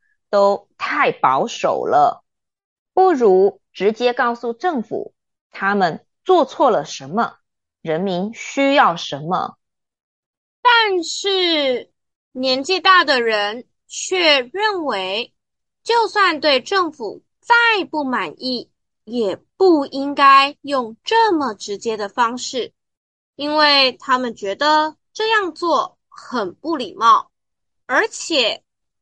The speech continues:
Speaker 2: 浪费国家资源。
Speaker 1: 其实，不管关心政治的方式是什么，都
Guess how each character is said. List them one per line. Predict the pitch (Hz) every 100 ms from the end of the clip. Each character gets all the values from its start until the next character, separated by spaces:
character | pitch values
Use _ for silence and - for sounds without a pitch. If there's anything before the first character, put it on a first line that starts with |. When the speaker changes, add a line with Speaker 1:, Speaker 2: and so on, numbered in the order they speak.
| -
Speaker 2:
浪 | 302 359 254
费 | 269 240 190 _
国 | - 185
家 | 190 214 208
资 | _ 226 233
源。 | 214 151 120 240 320 _ _ _ _ _ _ _ _ _ _ _ _ _ _ _ -
Speaker 1:
其 | - 214 269
实， | - 175 170 185 226 _ _
不 | - 277
管 | 214 160 139
关 | - 262 277
心 | - 269 285
政 | 349 311 269
治 | 320
的 | 240
方 | - 214 208
式 | 220 226 202
是 | - 208
什 | - 135
么， | 160 190 - 180 _ _ _ -
都 | 220 214 214